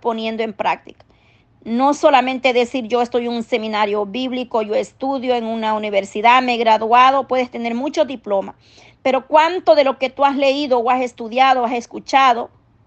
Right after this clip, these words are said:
o sabes o conoces de la palabra, estamos practicando? Pablo dice que es la responsabilidad del creyente es hacer morir las obras de la carne.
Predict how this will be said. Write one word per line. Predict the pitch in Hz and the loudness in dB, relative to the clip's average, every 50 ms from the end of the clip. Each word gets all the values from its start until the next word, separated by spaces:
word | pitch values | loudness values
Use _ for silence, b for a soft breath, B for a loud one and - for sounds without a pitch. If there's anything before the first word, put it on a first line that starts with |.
| _ _ | _ _
o | - 247 247 233 | -2 -2 -2 -2
sabes | - - - 294 302 302 247 220 226 220 - - | -2 0 2 4 6 6 4 2 0 -8 -10 -10
o | - 220 | -10 -6
conoces | - 233 226 233 247 277 269 - 277 226 | -4 -4 -2 -2 -2 -4 -2 -4 -4 -4
de | 233 220 | -2 -4
la | 220 214 - | -4 -4 -4
palabra, | 226 208 226 254 254 247 240 220 220 - - | -4 0 4 4 4 4 4 0 -4 -4 -6
estamos | 240 226 - - 254 262 277 277 277 | -8 -8 -6 -6 -6 -4 -4 -6 -4
practicando? | - 247 220 202 - 214 190 - - 190 175 - - - - _ _ _ _ _ _ _ _ _ _ _ _ _ _ _ _ _ _ b b b b b b b b b _ | -2 -4 -4 -4 -6 -14 -14 -10 -8 -8 -8 -10 -14 -20 -20 _ _ _ _ _ _ _ _ _ _ _ _ _ _ _ _ _ _ b b b b b b b b b _
Pablo | - 311 330 349 339 349 349 320 | 2 4 4 4 4 4 2 2
dice | 339 349 311 - - - 254 247 | 2 0 -2 -2 0 -2 -2 0
que | - 277 | 0 0
es | 277 | 2
la | 285 285 | 4 2
responsabilidad | 269 285 262 - - 262 262 240 - 254 240 240 240 262 277 | 2 0 -2 -2 -2 -4 -4 -2 -2 -4 -2 2 2 2 2
del | 277 269 - | 2 0 -2
creyente | - 254 254 247 247 269 269 254 226 214 - 247 233 - _ - | -2 -2 -2 0 2 2 0 0 -2 -6 -6 -6 -6 -8 _ -4
es | - 269 277 262 - | -2 -2 -2 -2 -2
hacer | - 240 226 - - 277 269 | -4 -6 -4 -4 -4 -4 -2
morir | 254 247 240 254 277 | -2 -4 -4 -2 0
las | 269 254 226 - - _ | 0 0 0 -2 -6 _
obras | - 254 247 240 240 233 | -2 0 2 2 2 0
de | 214 214 | 0 0
la | 214 202 196 - | -2 -2 -2 0
carne. | 294 294 196 196 196 202 202 190 302 | 2 2 2 2 0 -4 -12 -16 -18